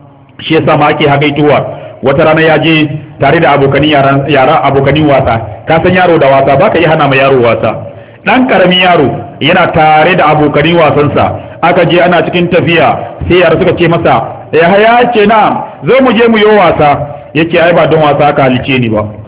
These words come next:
Suka ce, "What?" "Ba don wasa aka halice ni ba, ba zan yi wasa ba." An kai, an kai yake wasan nan.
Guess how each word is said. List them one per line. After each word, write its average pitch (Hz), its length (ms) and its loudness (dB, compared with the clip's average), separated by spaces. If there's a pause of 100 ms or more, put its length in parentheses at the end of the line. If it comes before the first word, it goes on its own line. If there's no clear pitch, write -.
(280)
Suka 147 240 0
ce, 143 160 -2
"What?" 143 240 2 (800)
"Ba 131 260 0
don 180 220 2
wasa 156 400 2
aka 165 160 -2
halice 131 360 -2
ni 120 100 0
ba, 104 260 -2
ba 139 160 2
zan 156 120 0
yi 143 120 -2
wasa 120 320 0
ba." 107 80 -2 (880)
An 233 240 0
kai, 214 100 2
an 220 220 0
kai 190 160 0
yake 165 240 -2
wasan 131 280 0
nan. 98 120 -6